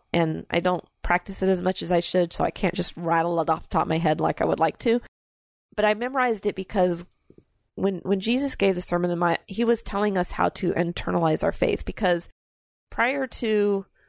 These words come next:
Jesus, the, the Jewish community lived on a, um, set of laws that they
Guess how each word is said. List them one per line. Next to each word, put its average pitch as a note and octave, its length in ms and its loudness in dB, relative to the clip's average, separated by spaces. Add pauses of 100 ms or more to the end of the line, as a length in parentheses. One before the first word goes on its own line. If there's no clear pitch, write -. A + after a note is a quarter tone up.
(160)
Jesus, F#3 800 0 (160)
the, F3 480 2 (180)
the F3+ 260 -4
Jewish B3 340 0
community G3+ 520 0
lived E3+ 420 2
on F3 200 0
a, D#3+ 260 4
um, D3+ 260 0
set G#3 220 0
of F3+ 120 -6
laws D#3 520 0 (460)
that - 340 0
they F#3+ 220 2